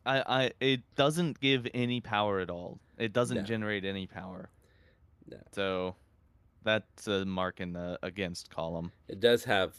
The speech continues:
Speaker 2: his longest range, though. Range four is pretty good.
Speaker 1: Yeah,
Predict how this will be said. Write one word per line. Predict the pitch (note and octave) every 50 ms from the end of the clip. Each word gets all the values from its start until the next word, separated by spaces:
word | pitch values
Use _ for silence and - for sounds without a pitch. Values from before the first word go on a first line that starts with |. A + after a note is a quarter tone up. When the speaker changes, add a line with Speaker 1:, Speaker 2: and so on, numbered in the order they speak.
| - _ _ _ _
Speaker 2:
his | - F#2+ F#2+ G#2+ F2 D#2
longest | E2 E2 D#2 D#2 D#2+ D2 C2+ C2+ - -
range, | D2 C2+ B1+ A#1 C2 C#2+ - -
though. | - A1+ B1
Range | B1+ D2 E2 E2 D#2+ -
four | - - E2 D#2 C2
is | B1 -
pretty | - - - D#2 C#2+ - - -
good. | - - - - - - - _ _ _ _ _ _ _ _ _ _ _ _ _ _ _ _ _ _ _ _ - -
Speaker 1:
Yeah, | G#2+ G#2+ G#2 F2+ D2